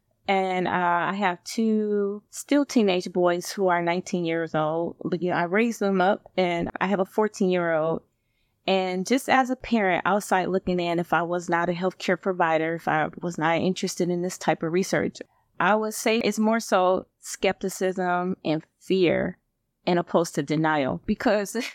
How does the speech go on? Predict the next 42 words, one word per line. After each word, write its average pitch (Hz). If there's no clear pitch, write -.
<laughs> -
we 269
can 240
know 262
something 247
about 196
our 196
kids 208
and 185
just, 185
you 196
know, 196
hope 240
that 190
it's 190
not 180
true, 208
you 202
know, 165
and, 175
okay, 185
maybe 196
that's 196
denial, 190
you'll, 180
but 175
when 214
it 226
comes 277
to 247
sexual 247
activity, 262
we 240
just 214
hope, 226
like, 185
that 190
they 180
don't 175
do 165
it. -
However, 208